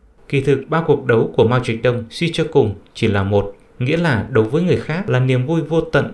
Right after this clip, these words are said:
của y. Đấu với người khác là nguồn vui đối với Mao Trạch Đông. Những đảng viên khác của Đảng Cộng sản Trung Quốc tuy rằng cũng rất coi trọng tà thuật chỉnh người,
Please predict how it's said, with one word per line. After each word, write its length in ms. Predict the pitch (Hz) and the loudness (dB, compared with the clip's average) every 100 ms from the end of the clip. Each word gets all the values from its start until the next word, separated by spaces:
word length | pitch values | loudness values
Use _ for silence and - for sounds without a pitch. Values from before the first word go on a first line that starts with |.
| - | 0
của 100 | 113 | 0
y. 320 | 110 123 113 - _ _ _ _ - | 2 0 -4 -8 _ _ _ _ -2
Đấu 160 | 123 | 0
với 140 | 120 147 | 2 2
người 160 | 160 | 0
khác 340 | - 175 220 139 | 0 -2 -4 0
là 100 | 139 | 0
nguồn 320 | 135 135 127 | 2 2 2
vui 200 | 165 160 | 0 -2
đối 220 | 127 120 | 0 0
với 120 | 135 | 0
Mao 160 | 160 165 | 0 -2
Trạch 200 | - 113 | -4 -4
Đông. 220 | 120 120 - - _ - | -2 -2 -4 -16 _ -4
Những 260 | 139 185 180 | -2 0 0
đảng 180 | 113 | 0
viên 140 | 110 113 | 0 -2
khác 260 | 170 190 | 0 -2
của 100 | - | 0
Đảng 140 | 113 101 | 2 0
Cộng 140 | 110 | -2
sản 180 | 107 110 - | -2 -2 -2
Trung 140 | 117 | -6
Quốc 180 | - 214 226 | 0 0 2
tuy 140 | 175 | 0
rằng 240 | 143 120 101 | 2 0 -2
cũng 220 | - 135 | -4 -2
rất 220 | 156 208 - | 0 -2 0
coi 140 | 143 | 0
trọng 260 | 143 120 117 - | 0 -2 -4 -4
tà 160 | 113 113 | -2 0
thuật 120 | 113 - | 0 -2
chỉnh 220 | 110 104 | -4 0
người, 200 | 110 | 2